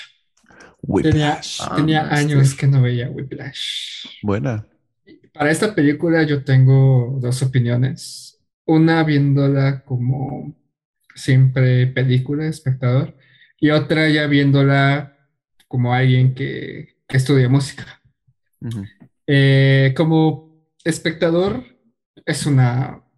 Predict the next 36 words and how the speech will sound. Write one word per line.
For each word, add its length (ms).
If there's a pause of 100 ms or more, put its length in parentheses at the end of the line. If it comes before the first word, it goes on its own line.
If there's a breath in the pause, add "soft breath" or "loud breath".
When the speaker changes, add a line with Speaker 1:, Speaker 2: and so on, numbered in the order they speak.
(300)
Speaker 2:
es 120
una 160
muy 180
buena 300
película, 480
es 220
de 100
mis 220
favoritas, 640
y 40
creo 140
que, 420 (640)
bueno, 280
es 40
de 80
mis 140
favoritas. 840 (460 loud breath)
Es, 640
la 160
trama 260
va 140
de 80
un 260
chico 380
que 60
se, 280
que 380
se 140
apellida 280
Newman, 380
no 60
me 80
acuerdo 280
cómo 220
se 180
llama. 340